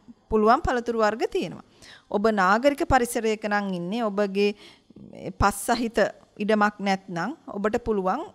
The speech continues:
බඳුන්ගත වගාවට යන්න. ඉතින් මෙතෙන්දි ඇත්තට මේක තාක්ෂණික කාරණාවක්, බඳුන්ගත පැලයක් අපි සාර්ථකව වවනවා කියන එක අපෙන් උපදෙස් ගන්න පුළුවන්. සරලව කියනවා නම් ඔබ කාබනික පොහොර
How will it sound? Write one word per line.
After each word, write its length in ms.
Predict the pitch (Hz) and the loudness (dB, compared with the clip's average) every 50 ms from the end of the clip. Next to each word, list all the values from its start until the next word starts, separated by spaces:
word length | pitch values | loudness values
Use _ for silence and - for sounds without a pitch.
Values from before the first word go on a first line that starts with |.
| _ _ | _ _
බඳුන්ගත 560 | - 220 220 220 226 240 240 240 233 233 - | -4 0 2 2 4 4 2 2 2 0 0
වගාවට 540 | 233 220 214 208 196 202 190 185 185 190 - 392 | 2 2 2 2 2 2 0 0 0 -2 -2 0
යන්න. 240 | 415 302 180 - - - - _ _ _ - - - | 0 -2 -2 -6 -12 -18 -20 _ _ _ -20 -20 -20
ඉතින් 240 | _ _ - 220 220 | _ _ -8 -4 -2
මෙතෙන්දි 500 | 220 214 214 233 233 226 233 233 254 269 - - | -2 -2 0 2 0 0 0 -2 -4 -4 -4 -2
ඇත්තට 420 | - 196 196 - - 220 214 226 | -4 -4 -4 -2 -4 -2 0 0
මේක 280 | 220 220 214 208 208 226 214 190 - - _ _ - - _ _ _ _ _ _ | 0 2 0 0 0 2 0 0 0 -4 _ _ -20 -20 _ _ _ _ _ _
තාක්ෂණික 600 | - - 208 190 196 - - - 233 214 208 - 220 | -2 2 4 4 4 2 0 -2 0 0 0 0 -2
කාරණාවක්, 720 | - - 196 175 170 175 180 180 170 165 165 175 214 233 | -2 0 0 0 0 0 0 -2 0 0 0 -2 -2 -4
බඳුන්ගත 480 | 214 190 180 180 180 185 180 175 - | -2 -4 -4 -2 -2 -2 -2 -2 -2
පැලයක් 420 | 185 - 175 165 175 175 175 - 175 | -2 -2 -2 0 0 0 -2 -4 -6
අපි 180 | 170 - 185 | -6 -6 -6
සාර්ථකව 640 | 190 - 220 185 180 180 180 - 180 - - 175 175 | -6 -2 0 2 2 2 0 -4 -8 -4 -2 0 0
වවනවා 380 | 175 165 156 160 160 160 165 | 0 -2 -2 -6 -8 -8 -10
කියන 240 | 170 - 175 170 175 | -10 -8 -8 -8 -8
එක 220 | 175 170 - 311 494 - _ _ _ _ _ - - - - - _ - | -8 -6 -4 -6 -6 -6 _ _ _ _ _ -20 -20 -20 -20 -20 _ -8
අපෙන් 340 | - - - - 220 214 208 | -6 -4 0 0 2 2 2
උපදෙස් 380 | 202 190 185 180 180 185 - - | 0 -2 -2 -4 -4 -4 -4 -4
ගන්න 280 | - 180 170 175 180 | -6 -6 -6 -6 -8
පුළුවන්. 440 | 180 - 208 220 208 190 175 208 311 539 - _ _ _ _ _ _ _ _ _ _ | -6 -2 2 4 4 6 4 2 0 -4 -10 _ _ _ _ _ _ _ _ _ _
සරලව 560 | - 185 - - 185 185 220 311 302 285 277 269 | -14 -6 0 2 2 4 4 4 4 2 2 0
කියනවා 420 | - 254 226 214 208 196 190 185 | -2 -2 -2 0 0 0 -2 -2
නම් 220 | 196 226 262 262 | -2 -2 -2 -2
ඔබ 160 | 247 226 208 220 233 226 196 - _ - 104 - - _ _ _ _ _ - - - | -2 0 2 2 2 2 0 -4 _ -16 -20 -20 -20 _ _ _ _ _ -20 -18 -18
කාබනික 520 | 196 - - 208 202 190 202 196 196 185 208 | -6 2 4 6 6 6 4 0 0 0 -2
පොහොර 320 | 196 - 214 220 214 214 | -4 -2 -2 0 2 2